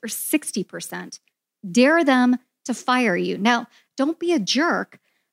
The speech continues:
but spend more time with your squad. Go see a movie. Leave work early on Tuesdays for a week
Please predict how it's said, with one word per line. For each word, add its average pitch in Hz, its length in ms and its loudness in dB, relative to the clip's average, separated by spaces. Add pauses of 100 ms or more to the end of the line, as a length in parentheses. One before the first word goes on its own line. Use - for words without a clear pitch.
but - 180 -6
spend 311 500 0
more 285 220 4
time 262 360 4
with 262 180 2
your 254 100 -2
squad. 226 760 0
Go 262 120 0
see 302 280 0
a 285 60 6
movie. 220 540 4
Leave 254 380 2
work 277 260 0
early 262 340 2
on 208 160 2
Tuesdays 214 520 -2
for 208 180 -2
a 185 80 4
week 214 480 2